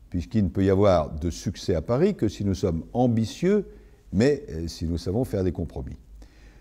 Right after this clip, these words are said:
Nous n'allons pas, euh, renégocier au sens propre le texte de Bonn, ce n'est pas notre mandat.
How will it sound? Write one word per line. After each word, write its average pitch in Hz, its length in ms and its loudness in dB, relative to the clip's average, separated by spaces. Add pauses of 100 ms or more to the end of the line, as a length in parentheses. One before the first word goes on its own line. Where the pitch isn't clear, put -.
(140)
Nous 107 140 4
n'allons 131 280 6
pas, 107 520 6
euh, 85 180 4 (440)
renégocier 113 880 4
au 82 140 4
sens 85 240 -4
propre 110 380 0
le 78 60 -2
texte - 480 -4
de 69 160 -6
Bonn, 139 300 2
ce - 120 -4
n'est - 60 -8
pas 92 120 0
notre 82 260 -4
mandat. 123 460 0